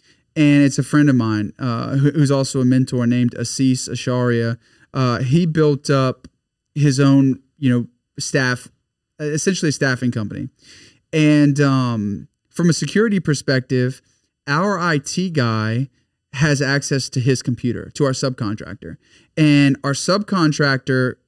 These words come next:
has the same amount of security that we do here. Uh, he, he, he's signed off on allowing us to monitor it and all these types of things. And everything we do is cloud-based, multi-encryption, all of that. There's multi-factor on everything.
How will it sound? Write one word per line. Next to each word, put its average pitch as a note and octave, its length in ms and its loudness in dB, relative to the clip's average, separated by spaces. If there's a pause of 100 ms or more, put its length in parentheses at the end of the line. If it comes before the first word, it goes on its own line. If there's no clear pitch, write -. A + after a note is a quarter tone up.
(280)
has C3+ 320 0
the C3+ 100 -2
same D#3 360 2
amount C3+ 520 2
of B2+ 100 -8
security B2+ 680 0
that A#2 220 -4
we C3 160 2
do B2 220 0
here. A2+ 400 0 (340)
Uh, B2+ 380 -2
he, C#3+ 160 2
he, C3+ 460 0
he's B2 500 2 (180)
signed C#3 380 0
off C3+ 260 -2
on C3+ 140 0
allowing B2+ 400 0
us B2 140 -2
to B2+ 100 -6
monitor B2 560 0
it B2+ 200 0
and B2+ 100 -2
all A#2 160 -2
these A#2+ 180 -4
types A#2 220 -6
of A#2+ 80 -10
things. C3 300 2 (480)
And D3 540 4
everything E3+ 380 2
we D3 100 4
do C#3 220 2
is B2 160 0
cloud-based, B2 720 -2
multi-encryption, B2+ 1080 -2
all B2 180 -4
of A#2+ 100 -6
that. A#2 340 -4 (280)
There's C3 200 0
multi-factor C3 720 -2
on B2 100 0
everything. A#2+ 720 -2